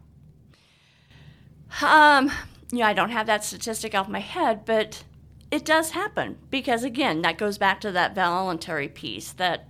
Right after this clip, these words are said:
it, it's okay if they don't come to an agreement. And the other piece, you know, sometimes they come to a full agreement, sometimes they come to a partial agreement. So there are times that they don't come to a full agreement that they're okay.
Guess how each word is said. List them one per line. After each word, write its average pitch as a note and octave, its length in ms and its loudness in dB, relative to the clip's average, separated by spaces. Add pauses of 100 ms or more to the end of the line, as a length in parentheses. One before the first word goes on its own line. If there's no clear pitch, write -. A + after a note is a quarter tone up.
(340)
it, F3 200 -8
it's G#3+ 260 -4
okay A3 480 -2
if - 100 -8
they F3+ 140 -4
don't F3 240 -2
come E3+ 200 -6
to F3 120 -8
an D3 100 -6
agreement. C#3 440 -8 (260)
And A#3+ 140 0
the C#4 120 2
other A#4+ 180 2
piece, A3 380 -4
you B3 60 -2
know, A3+ 80 0
sometimes F4 420 -2
they A3+ 120 -4
come A3 180 -8
to A3 120 -6
a F3+ 80 -4
full A#3+ 240 -2
agreement, F4+ 440 -2 (360)
sometimes B3+ 640 -6
they A3+ 100 -6
come A3 240 -6
to A#3 140 -6
a F#3+ 40 0
partial A#3+ 480 -4
agreement. A#2+ 480 -8
So B3+ 100 0
there E4+ 180 0
are C4+ 120 4
times B3+ 720 -4 (400)
that A3 500 4
they A#3 160 4
don't A#3 300 0
come A3 160 -6
to G#3 80 -6
a G#3 60 -2
full F#3+ 200 -4
agreement F3 420 -4
that E3 180 -4
they're E3 180 -4
okay. A3 460 -8